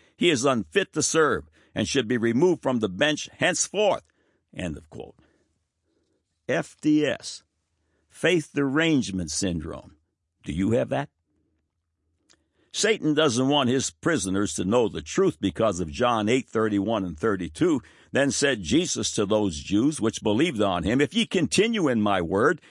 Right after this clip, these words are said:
then are ye my disciples indeed, and ye shall know the truth, and the truth shall make you free." Unbelief has blinded the hearts of the disobedient. John twelve thirty-seven through forty reads,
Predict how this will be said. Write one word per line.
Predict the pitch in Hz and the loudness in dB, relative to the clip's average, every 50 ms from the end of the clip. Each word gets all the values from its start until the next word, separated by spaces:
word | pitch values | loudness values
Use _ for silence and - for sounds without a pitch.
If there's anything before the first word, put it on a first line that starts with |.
| - - - _ | -20 -20 -8 _
then | - 147 185 190 | 2 2 4 4
are | 180 175 170 | 4 4 4
ye | 165 170 165 | 2 0 0
my | 165 165 165 160 | 2 2 2 2
disciples | 147 156 - - - 180 185 185 - 165 180 156 | 2 0 0 0 2 2 0 0 0 -4 -4 -2
indeed, | 185 190 180 165 175 214 226 220 190 131 82 - - _ _ _ _ _ _ - | -2 -4 -2 -2 -2 -2 -2 -2 -2 -4 -4 -6 -12 _ _ _ _ _ _ -10
and | 92 92 104 | -6 -2 0
ye | 131 127 | 0 0
shall | - - 127 120 123 | 0 0 0 2 2
know | 139 143 135 113 | 2 2 2 2
the | 95 95 | 0 -2
truth, | 92 - - 240 247 175 101 - - - - - - - | -2 2 2 4 4 2 0 -4 -10 -20 -20 -20 -10 -4
and | - 95 92 | -2 -2 -2
the | 87 85 | -2 -4
truth | 80 - - - 180 139 85 - | -6 -4 0 2 2 2 0 -2
shall | - - 92 85 | -4 -4 -2 -2
make | 85 82 87 82 76 - - | 0 0 -2 -2 -4 -6 -12
you | - - | -18 -10
free." | - - 220 - 185 - - - _ _ _ _ _ _ _ _ _ _ _ _ _ _ _ _ _ _ _ _ - - | -4 0 0 0 0 -2 -6 -14 _ _ _ _ _ _ _ _ _ _ _ _ _ _ _ _ _ _ _ _ -2 0
Unbelief | 151 139 101 101 113 139 147 131 - - | 2 2 2 2 2 2 2 2 0 -2
has | 95 80 | -6 -6
blinded | 78 69 - 120 131 131 113 95 87 82 80 85 | -6 -2 0 0 2 2 0 0 -2 -4 -8 -8
the | 82 | -8
hearts | - - 98 90 80 - - | -4 -4 -4 -4 -4 -6 -8
of | - 78 | -8 -8
the | 85 82 | -8 -10
disobedient. | 71 76 90 98 - - - 82 73 73 90 90 90 85 98 104 101 - | -6 -4 -4 -4 -2 -2 -4 -6 -4 -2 0 0 0 0 0 0 -2 -2
John | 82 - 104 104 113 110 92 80 | -2 -2 0 0 0 -2 -4 -6
twelve | - - 113 117 117 101 92 - | -4 -2 0 2 2 0 -2 -2
thirty-seven | - 104 104 98 95 90 - - 113 110 98 92 92 | -2 -2 0 0 -2 -4 -2 -2 -2 -2 -2 -2 -6
through | - - 101 85 | -6 -6 -6 -6
forty | - - 113 127 123 110 92 82 | -4 -2 0 0 0 0 -2 -2
reads, | 80 87 87 90 92 92 - - | -4 -2 0 0 0 -2 -4 -8